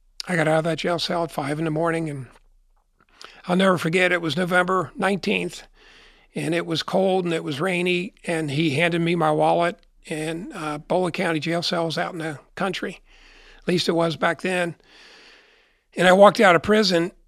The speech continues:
and, uh, there's no payphones there. I didn't think to ask him if I could make a phone call. I just wanted to get out of there, and I walked out,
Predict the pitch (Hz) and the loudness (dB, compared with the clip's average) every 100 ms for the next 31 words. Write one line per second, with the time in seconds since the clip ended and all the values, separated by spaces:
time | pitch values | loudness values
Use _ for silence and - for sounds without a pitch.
0 | 226 165 151 151 143 160 147 202 180 175 | 0 2 2 0 0 -2 0 0 0 0
1 | 185 - 160 156 160 160 160 175 156 180 | 0 0 0 2 4 6 4 2 -2 -2
2 | 175 175 156 156 - 147 170 151 170 147 | -2 -2 -2 -2 -2 -2 -2 -2 -2 -4
3 | 143 - 160 156 156 151 156 - 160 147 | -6 -4 -4 -2 -2 -2 -2 -4 -6 -6
4 | 143 143 147 147 147 147 143 151 151 - | -6 -4 -4 -4 -6 -6 -4 -2 -2 -2
5 | 165 170 | -2 -2